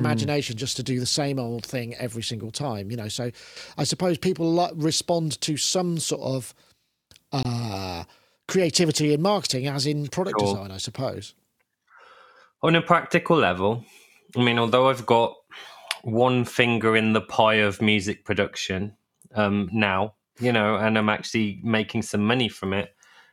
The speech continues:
Speaker 2: I'm not making that much, and I am on essentially mental health worker money, which is not great. So having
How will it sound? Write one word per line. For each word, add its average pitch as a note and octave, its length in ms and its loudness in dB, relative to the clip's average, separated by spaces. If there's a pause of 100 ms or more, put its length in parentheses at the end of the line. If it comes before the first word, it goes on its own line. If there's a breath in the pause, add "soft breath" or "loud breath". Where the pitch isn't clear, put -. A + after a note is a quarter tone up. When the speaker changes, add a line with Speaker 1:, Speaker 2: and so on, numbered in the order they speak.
(120)
Speaker 2:
I'm B2 120 2
not D3 140 2
making C#3 320 2
that A#2+ 180 2
much, A2 320 -2
and A#2 100 2
I A#2+ 160 4
am A#2 180 2
on G#2 360 2 (160)
essentially A2 480 0
mental G#2 360 2
health A2 300 0
worker G2 360 -2
money, G#2 420 0
which G2+ 240 -6
is G2 100 -8
not G#2 160 -2
great. - 460 -6 (420 soft breath)
So B2 500 0
having E3+ 800 2